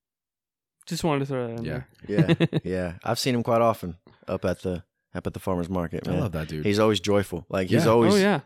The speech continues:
Speaker 3: a person to, like, m-, I always make an effort to go there. Sometimes I only go <laughs> to his produce. I just go there to talk to him.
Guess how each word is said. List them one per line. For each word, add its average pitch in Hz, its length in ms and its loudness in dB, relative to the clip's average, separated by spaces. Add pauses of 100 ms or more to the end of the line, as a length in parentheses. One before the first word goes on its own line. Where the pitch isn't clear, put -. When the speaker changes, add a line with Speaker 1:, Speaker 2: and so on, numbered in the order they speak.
(100)
Speaker 3:
a 95 100 -4 (220)
person 104 320 -6
to, 92 60 -4
like, 87 260 -8
m-, 73 160 -12 (140)
I 92 120 -6
always 98 180 0
make 101 140 -4
an 95 80 -4
effort - 260 -6
to 82 60 -6
go 85 280 -2
there. 78 220 -4
Sometimes 143 400 0
I 92 120 -2 (120)
only 104 300 0
go 90 520 -4 (200)
<laughs> - 200 -20
to 151 200 2
his - 200 0
produce. 98 600 0 (500)
I 95 100 -2
just 95 220 -2
go 92 160 2
there 90 120 2
to 85 80 0
talk 82 280 -2
to 85 80 -8
him. 82 300 -4